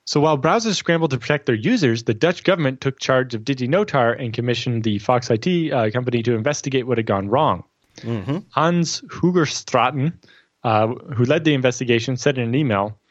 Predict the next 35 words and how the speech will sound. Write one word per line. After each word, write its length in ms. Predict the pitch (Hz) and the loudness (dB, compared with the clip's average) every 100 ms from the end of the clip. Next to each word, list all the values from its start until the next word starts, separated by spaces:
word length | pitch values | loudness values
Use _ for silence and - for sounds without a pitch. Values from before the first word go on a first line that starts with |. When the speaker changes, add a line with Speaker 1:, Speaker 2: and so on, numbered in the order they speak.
| - - - | -20 -12 -2
Speaker 1:
"What 140 | 139 | 0
really 200 | 160 220 | 2 0
shocked 400 | - 180 170 - | 0 0 0 0
me 180 | 147 151 | 0 2
was 340 | 143 123 120 | 2 0 0
when 120 | 131 127 | 0 2
I 40 | |
realized 480 | 123 156 151 143 135 | 2 2 2 0 -2
the 120 | - | -2
impact 640 | 170 170 139 127 123 - - - | -2 0 0 0 -2 -14 -6 -2
it 120 | 120 | 0
had 300 | 120 117 113 | 0 0 0
on 140 | 123 | -2
the 80 | 117 | -2
people 280 | 135 131 120 | -2 0 0
of 120 | 107 | 0
Iran. 420 | 107 117 98 85 - _ _ _ - | 2 2 0 -4 -16 _ _ _ -4
In 120 | 123 | 0
those 220 | 147 214 | 2 2
days, 360 | - 120 113 139 | 2 4 2 0
people 360 | - 160 160 165 | -4 -2 0 2
got 320 | 147 - - | 0 -2 -6
killed 380 | - 185 143 123 | 0 4 2 2
for 240 | 123 123 | 2 2
having 500 | - 113 120 127 131 | 0 0 2 0 -2
a 100 | 127 | -4
different 340 | 113 120 120 110 | 0 0 0 -2
opinion. 460 | - 165 104 - - _ _ _ _ | 0 0 0 -4 -12 _ _ _ _
The 80 | 104 | -4
hackers, 460 | - 170 135 143 - | -2 0 0 0 -4
which 160 | 92 | -10
were 40 | 104 | -6
presumably 720 | - 113 135 131 120 120 113 | -2 0 2 2 0 0 0
the 120 | 104 | 0
state, 440 | - 226 190 208 | -2 2 2 0